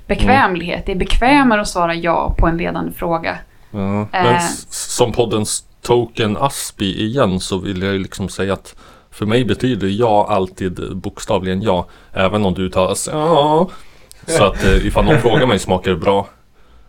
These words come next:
Speaker 2: Eh, och jag svarar ja trots att jag inte tyckte att det smakar bra, så oavsett tonfall så, så anser jag mig själv för en lögnare då, och, eh, lögnare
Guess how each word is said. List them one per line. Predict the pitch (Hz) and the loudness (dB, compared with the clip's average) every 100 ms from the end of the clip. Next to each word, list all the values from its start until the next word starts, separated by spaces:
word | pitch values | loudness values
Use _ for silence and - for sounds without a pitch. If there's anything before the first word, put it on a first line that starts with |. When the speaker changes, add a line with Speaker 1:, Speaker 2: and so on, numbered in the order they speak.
| _ - | _ -14
Speaker 2:
Eh, | 90 90 90 90 87 - _ _ _ _ _ _ - _ _ | -4 -2 0 0 -2 -6 _ _ _ _ _ _ -20 _ _
och | - 98 | -2 2
jag | 95 | 4
svarar | - 101 95 | 4 2 4
ja | 110 107 - | 2 0 0
trots | 98 - - | -6 -4 -6
att | - | -4
jag | 98 | -2
inte | 95 90 87 - 95 92 | -2 -4 -6 -2 0 0
tyckte | - - 110 | -4 -8 -8
att | 110 | -8
det | |
smakar | 104 92 90 | -8 -8 -6
bra, | 87 87 | -6 -6
så | - 92 85 - - - | -4 -4 -6 -16 -20 -6
oavsett | 107 101 - 98 | -2 -2 0 -2
tonfall | 117 104 104 - 95 | -2 -2 0 0 0
så, | 87 - 90 - | -2 -2 -2 -4
så | - 90 | -4 -2
anser | 92 90 95 | -2 -4 -2
jag | 90 | -2
mig | 90 | -4
själv | - 92 | -4 -6
för | - | -4
en | 87 | -6
lögnare | 92 98 107 117 95 | -2 -2 -2 -2 -2
då, | 85 90 | -2 -8
och, | - - | -10 -8
eh, | 90 87 | -6 -4
lögnare | 90 87 92 98 | -6 -6 -4 -4